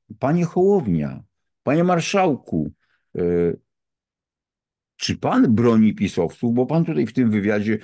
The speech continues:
mówił o tym, że, e, w zasadzie,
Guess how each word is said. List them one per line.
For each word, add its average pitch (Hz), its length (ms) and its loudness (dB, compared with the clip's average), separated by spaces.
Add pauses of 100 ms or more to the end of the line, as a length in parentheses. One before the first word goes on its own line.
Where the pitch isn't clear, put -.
(180)
mówił 110 420 4
o 92 120 2
tym, 95 360 -2
że, 87 340 -2 (460)
e, 78 40 -8 (2250)
w - 60 -8
zasadzie, 113 440 -2